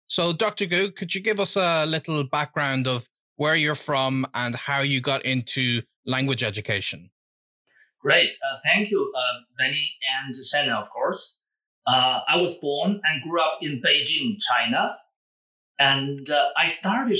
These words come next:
Speaker 2: learning English, uh, when I was in high school. And, uh, in the process of learning English, I find that, uh, a great teacher and a great textbook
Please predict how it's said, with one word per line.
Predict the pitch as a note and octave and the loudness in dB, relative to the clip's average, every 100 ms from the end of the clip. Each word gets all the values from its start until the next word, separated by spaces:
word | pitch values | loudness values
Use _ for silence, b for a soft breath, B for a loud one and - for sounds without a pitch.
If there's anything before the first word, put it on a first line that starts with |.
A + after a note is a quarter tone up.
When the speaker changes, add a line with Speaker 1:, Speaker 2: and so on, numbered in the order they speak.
| - | 0
Speaker 2:
learning | D3+ E3 F3 | 0 0 0
English, | - F#3 D3+ A#2+ - - - - | -2 -2 -2 -2 -4 -6 -8 -2
uh, | C3 B2+ | 0 0
when | C3 C3 | 0 -2
I | C#3 | -2
was | C#3 B2+ B2+ | -4 -6 -6
in | A#2+ | -6
high | A2 B2 C3 | -2 -2 -2
school. | B2+ G#2 E2 - _ _ _ _ _ _ _ _ - | -4 -8 -10 -10 _ _ _ _ _ _ _ _ 2
And, | D3 D3 D3+ D3 | 2 2 -2 -4
uh, | E3+ D#3+ - | -4 -4 -4
in | F3 | -2
the | E3+ E3+ | 0 0
process | A#3 A#3+ G#3+ | -2 -2 -4
of | D3+ | -4
learning | D3+ E3 E3+ E3 | -4 -2 0 0
English, | F#3+ E3+ A#2+ - C#3+ | 0 0 -2 -2 -4
I | C#3 D3 | -4 -4
find | C#3 C3+ | -4 -4
that, | B2+ B2 A#2+ A#2+ A#2+ - _ _ _ _ - | -4 -2 -2 -4 -8 -12 _ _ _ _ -2
uh, | C3 F3 - | 0 2 -2
a | - | 0
great | F#3 G3+ - | 2 2 0
teacher | A3 B3+ - G2+ - D#3 - _ | 2 2 2 0 0 -2 -8 _
and | C#3+ D3 | -2 -2
a | |
great | D3 E3+ E3+ | 0 0 0
textbook | - A3 - - G2+ | -2 -4 -2 -2 -2